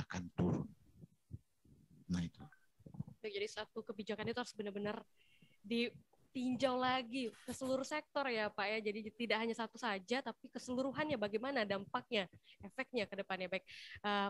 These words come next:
Speaker 2: mungkin saya mau ke Pak Farudin sebelum kita jeda Pak. Mengenai tadi, jadi, eh, kita sudah membahas, eh, dari aplikasi My Pertamina yang merupakan salah satu upaya pembatasan atau,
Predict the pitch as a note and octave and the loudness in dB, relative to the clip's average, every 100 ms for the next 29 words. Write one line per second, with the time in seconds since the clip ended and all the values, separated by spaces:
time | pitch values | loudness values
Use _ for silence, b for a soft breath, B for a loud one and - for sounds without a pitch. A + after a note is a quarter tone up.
0 | - B3 D#4+ C#4+ D4 C#4+ A#3+ A3 - A#3 | 2 2 4 4 4 6 6 6 4 6
1 | A#3+ C#4+ A3 G#3+ - G#3+ G#3 G#3 G#3 A3+ | 8 6 6 8 10 10 8 8 6 8
2 | A3 D#4 F4 - - - B B B - | 8 8 8 6 0 -8 B B B 4
3 | A#3 B3 B3+ C4 C4+ A#3 G#3 E3+ _ - | 8 10 10 8 8 6 4 2 _ 0
4 | G#3+ A3 A3 G#3+ G#3+ A3+ A3+ G#3 G3+ G3+ | 4 4 6 4 2 0 0 2 2 2
5 | G3+ - - F#3+ F#3 F3+ F#3 F#3 - - | 0 -6 -8 -4 -4 -2 -2 -4 -10 -8
6 | F#3+ F#3+ F3 F#3 F3 G#3+ G3 F#3 - G3 | -8 -8 -10 -10 -8 -4 -4 -6 -6 -2
7 | A#3 G#3+ G3+ G3 G#3 G3 G3 G3 - - | 2 2 0 -2 -4 -6 -6 -6 -8 -4
8 | G3+ G3 G3+ G#3 G#3 - b - G3+ F#3+ | 0 0 0 0 0 -4 b -8 -2 -2
9 | G3 G3+ F#3+ - G#3+ G3 F#3+ G#3 G3+ G3+ | -2 -4 -4 -2 -2 -2 -4 -4 -2 -4